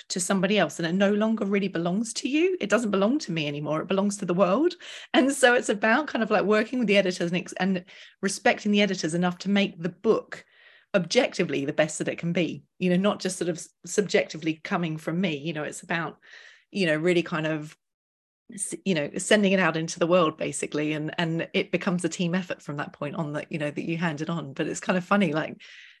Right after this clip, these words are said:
this feeling of having to also let it go and not be too attached to,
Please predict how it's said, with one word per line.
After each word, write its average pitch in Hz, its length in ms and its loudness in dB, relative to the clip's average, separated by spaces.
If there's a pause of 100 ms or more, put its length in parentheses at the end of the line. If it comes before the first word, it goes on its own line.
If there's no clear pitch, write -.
this 190 160 0
feeling 180 340 2
of 151 100 -6
having 151 220 -2
to 151 260 -4 (140)
also 175 320 -2
let 147 160 0
it 143 120 -6
go 160 340 -2
and 151 120 -4
not 160 160 -4
be 156 120 -10
too 202 500 0
attached - 540 -6
to, 143 340 -6